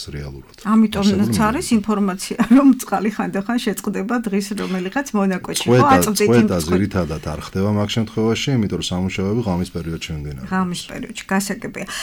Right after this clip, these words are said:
Speaker 2: ვასრულებთ
Speaker 1: არ ვაწუხებთ
Speaker 2: გადაცემას
Speaker 1: მოსახლეობას.
Speaker 2: და თქვენი რეზიუმე, რას ეტყოდით მოზარდებს და დასრულებსაც, როგორ დავიცვა წყლის რესურსები და,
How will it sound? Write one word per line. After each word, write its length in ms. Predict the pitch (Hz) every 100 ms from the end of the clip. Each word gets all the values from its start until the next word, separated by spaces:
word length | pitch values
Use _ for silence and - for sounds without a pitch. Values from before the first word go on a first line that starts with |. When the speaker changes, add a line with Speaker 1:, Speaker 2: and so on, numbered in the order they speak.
| -
Speaker 2:
ვასრულებთ 440 | - 269 - 175 277
Speaker 1:
არ 20 | 208
ვაწუხებთ 100 | 208
Speaker 2:
გადაცემას 680 | 240 247 269 262 - 294 277 285
Speaker 1:
მოსახლეობას. 100 | 285
Speaker 2:
და 180 | - 349 349 285
თქვენი 540 | - - 294 302 285 277
რეზიუმე, 600 | 240 233 240 220 185 175
რას 280 | 180 202 208
ეტყოდით 460 | 208 - 190 196 220
მოზარდებს 600 | 196 185 190 185 202 190
და 100 | 233
დასრულებსაც, 840 | 226 196 180 - 175 180 - 220 220
როგორ 280 | 214 180 190
დავიცვა 440 | 185 165 170 - 220
წყლის 320 | - 170 175
რესურსები 580 | 170 - 170 - - 185
და, 180 | 220